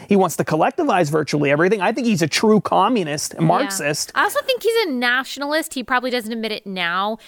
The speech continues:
Speaker 2: but he used to be against illegal immigration because he was for the worker. Nationalism absolutely is against everything that the Great Reset is trying to do. So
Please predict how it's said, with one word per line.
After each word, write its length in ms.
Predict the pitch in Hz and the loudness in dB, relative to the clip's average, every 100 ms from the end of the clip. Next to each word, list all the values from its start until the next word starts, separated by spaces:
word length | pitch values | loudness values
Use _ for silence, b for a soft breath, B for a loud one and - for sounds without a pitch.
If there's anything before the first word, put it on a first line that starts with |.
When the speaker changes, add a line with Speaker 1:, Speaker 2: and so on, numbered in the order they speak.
| B - | B -4
Speaker 2:
but 140 | 254 | -2
he 80 | 247 | -2
used 280 | 220 254 302 | -4 -4 -4
to 80 | 254 | -4
be 140 | 247 | -2
against 420 | 214 165 202 214 | -2 -2 -4 -4
illegal 300 | 214 190 180 | -6 -6 -6
immigration 760 | 170 170 170 165 185 226 190 175 | -6 -6 -8 -6 -6 -4 -6 -8
because 300 | 180 196 180 | -8 -8 -8
he 120 | 196 | -8
was 160 | 170 - | -10 -10
for 280 | - 196 180 | -8 -6 -6
the 100 | 170 | -6
worker. 520 | 180 247 - 185 165 b b - | -4 -4 -2 -6 -6 b b -8
Nationalism 800 | 196 254 381 - 285 226 190 190 | -2 0 0 -2 -4 -2 -2 -2
absolutely 1040 | - 196 - 208 185 208 285 - 175 165 160 _ _ _ _ - | -2 -2 -2 -8 -6 -4 -4 -4 -6 -8 -12 _ _ _ _ -2
is 320 | 226 208 185 - | 2 4 2 -2
against 500 | 208 202 220 190 - - | -2 0 0 -2 -6 -8
everything 500 | 190 180 165 180 175 | -6 -8 -8 -8 -8
that 140 | 185 | -8
the 60 | 180 | -6
Great 200 | 185 185 | -4 -4
Reset 320 | 185 190 196 | -4 -4 -4
is 80 | - | -6
trying 260 | 202 185 | -4 -4
to 60 | - | -6
do. 220 | 160 190 | -6 -4
So 300 | 180 190 180 | -2 -4 -4